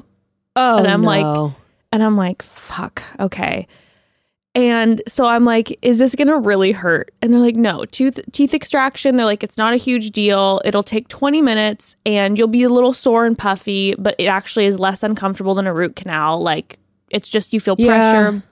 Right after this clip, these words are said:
Speaker 1: Uh, the pressure's fucking weird,
Speaker 2: The pressure's
Speaker 1: but
Speaker 2: weird. They're like, "The sound, it sounds cracking. Like, it's not a nice sound, but, like, you're gonna be okay." And I'm like,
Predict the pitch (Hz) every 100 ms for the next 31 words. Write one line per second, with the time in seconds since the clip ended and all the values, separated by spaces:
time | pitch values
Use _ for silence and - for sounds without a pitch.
0 | _ _ _ - - 214 233 - 269 -
1 | 277 180 151 - _ - 202 180 190 165
2 | 156 156 151 151 151 285 285 302 - 262
3 | 262 247 247 240 240 233 - 226 220 233
4 | 240 220 214 226 220 - - 196 180 202
5 | 233 214 214 214 185 196 - 214 202 196
6 | 180 185 190 170 175 185 202 - 196 202
7 | 190 196 185 180 165 180 190 190 196 196
8 | 190